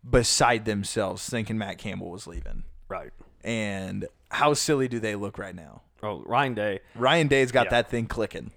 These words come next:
Speaker 2: Right. So I, there's a lot that could happen. Here's the biggest thing in these coaching situations is it's not always the jobs that are open right now, you know, that you have to, that really cause the biggest problems. It's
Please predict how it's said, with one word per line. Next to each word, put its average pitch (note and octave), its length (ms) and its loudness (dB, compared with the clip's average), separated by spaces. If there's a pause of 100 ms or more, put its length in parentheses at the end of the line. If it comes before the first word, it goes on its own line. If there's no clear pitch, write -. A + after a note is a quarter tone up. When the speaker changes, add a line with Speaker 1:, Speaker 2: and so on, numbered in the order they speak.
Speaker 2:
Right. F#2+ 280 -10 (600)
So G2+ 480 0
I, - 160 4 (100)
there's D#3+ 160 6
a E3+ 60 2
lot D#3+ 260 8
that G3+ 80 2
could C#3 140 -4
happen. A2+ 320 2
Here's F#3+ 500 -8
the B2+ 80 -8
biggest C3 460 -6
thing A2+ 480 -8 (100)
in A#2 100 -10
these A2+ 160 -10
coaching G#2+ 380 -12
situations F#2+ 800 -16 (1040)
is A2+ 600 -4
it's - 180 -12
not D3 180 2
always C#3 240 -2
the A2 60 -12
jobs A2+ 380 -2
that A2+ 100 -4
are G2 160 -10
open B2 340 -8
right C3+ 220 -4
now, C3 380 -6 (500)
you B2+ 80 -4
know, B2 80 0
that A#2 160 -4
you A#2 140 -4
have A#2+ 160 -4
to, G2+ 380 -2
that G#2 300 -2
really A2 280 -2
cause A2 320 -4
the G#2+ 80 -8
biggest G2+ 340 -8
problems. G#2+ 600 -6
It's G#2 320 -8